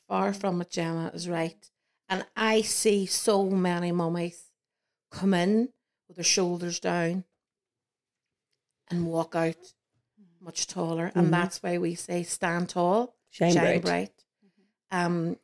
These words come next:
Speaker 1: and just sharing that little, back to the pinhole of, you've always talk about Gemma.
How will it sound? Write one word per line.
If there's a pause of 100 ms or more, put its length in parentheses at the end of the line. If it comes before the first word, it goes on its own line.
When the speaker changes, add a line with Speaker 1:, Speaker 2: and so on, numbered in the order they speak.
(100)
Speaker 1:
and
just
sharing
that
little, (560)
back
to
the
pinhole
of,
you've
always
talk
about
Gemma.